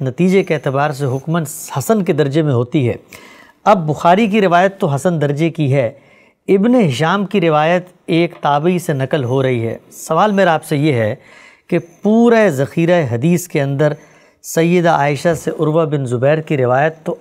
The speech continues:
आगे भी लोग ले रहे हैं, शाय व जाय भी है। ये इब्न हिशाम की रिवायत में जो बात, ये जो पर्सपेक्टिव सामने आया था कि कोई ख़ुदकुशी का जिक्र भी नहीं है, कोई इस तरह की और बातें भी नहीं हैं, कोई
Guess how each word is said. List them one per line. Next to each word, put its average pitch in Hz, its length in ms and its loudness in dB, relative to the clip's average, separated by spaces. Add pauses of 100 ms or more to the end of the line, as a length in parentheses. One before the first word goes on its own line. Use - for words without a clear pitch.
आगे 147 280 2
भी 170 140 0
लोग 156 240 0
ले 151 180 2
रहे 160 140 0
हैं, 151 360 -2 (120)
शाय 165 320 0
व 165 100 0
जाय 143 260 0
भी 165 160 0
है। 143 220 -2 (400)
ये - 80 -4 (120)
इब्न 202 300 2
हिशाम 175 540 0
की 196 180 0
रिवायत 147 500 0
में 170 160 -2
जो 165 140 0
बात, 147 460 0
ये 143 120 -4
जो 175 140 2
पर्सपेक्टिव 190 560 -2
सामने 160 340 -2
आया 151 200 2
था 147 200 -2 (340)
कि 165 80 -2
कोई 185 200 4
ख़ुदकुशी 175 420 -2
का 170 80 2
जिक्र 156 280 0
भी 147 120 -2
नहीं 160 180 0
है, 156 140 2
कोई 185 180 2
इस - 140 -4
तरह 185 160 2
की 160 120 -2
और 175 160 2
बातें 151 300 0
भी 196 80 2
नहीं 165 220 0
हैं, 156 180 -2 (680)
कोई 220 280 2